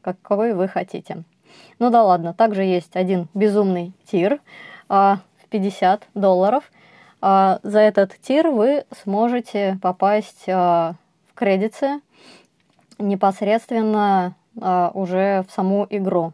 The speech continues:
Ах да, за три доллара и за пятьдесят долларов я благодарю вас, а, вот в этом подкасте. А,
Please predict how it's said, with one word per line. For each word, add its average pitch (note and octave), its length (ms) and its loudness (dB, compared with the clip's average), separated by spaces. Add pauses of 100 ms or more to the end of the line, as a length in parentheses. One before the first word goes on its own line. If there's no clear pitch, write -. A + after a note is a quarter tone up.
Ах G3+ 200 0
да, D#3+ 200 -2 (300)
за G#3 140 2
три A#3+ 200 -2
доллара F#3+ 420 2
и G3 140 -6
за F#3 180 -2
пятьдесят F#3 680 -6
долларов C#4+ 380 0 (400)
я A3+ 440 0
благодарю F#3 680 -2
вас, F3 320 -2 (140)
а, E3+ 240 -4 (600)
вот F#3+ 260 -2 (200)
в F3+ 60 -8
этом F#3+ 240 -4
подкасте. F3 600 -2 (880)
А, G3 480 0